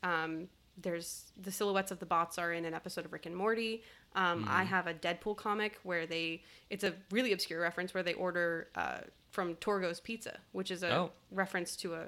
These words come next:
Speaker 1: host segment from Manos, The Hands of Fate.
Speaker 2: Right.
Speaker 1: Um,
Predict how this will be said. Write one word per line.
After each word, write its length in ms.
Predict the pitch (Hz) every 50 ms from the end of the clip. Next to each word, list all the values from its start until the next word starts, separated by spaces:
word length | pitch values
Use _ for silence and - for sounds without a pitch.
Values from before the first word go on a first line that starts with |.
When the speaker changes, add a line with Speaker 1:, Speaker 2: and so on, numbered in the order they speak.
| - -
Speaker 1:
host 220 | - 208 240 -
segment 360 | - 165 160 - 165 156 - -
from 120 | 170 165
Manos, 320 | 160 - - - 170 160
The 80 | - -
Hands 180 | - - - -
of 60 | -
Fate. 180 | - - - - -
Speaker 2:
Right. 300 | 107 107 101 92 87 - - - -
Speaker 1:
Um, 460 | 214 208 202 202 190 175 175 175 185